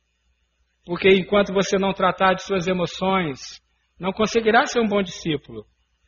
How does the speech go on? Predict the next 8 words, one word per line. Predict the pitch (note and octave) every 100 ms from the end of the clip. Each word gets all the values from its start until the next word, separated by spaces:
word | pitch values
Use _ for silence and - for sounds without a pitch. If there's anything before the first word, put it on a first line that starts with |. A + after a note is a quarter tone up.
| _
Vai | F3+ C4+
tentar, | G4 C#4+ B3+ C4+ C4+
mas | B3+
não | C#4
vai | C#4+ D4+
conseguir. | E4 F4 D4 C#4 E4 F#4 - _ _ _ _ _ _ _ _ _ _ _ _ _ _ _ _ _ _ _ _ _ _ _ _
É | F3+
insanidade | C4 - C#4 D4 A3+ G3 A3 C#4 A#3 C#3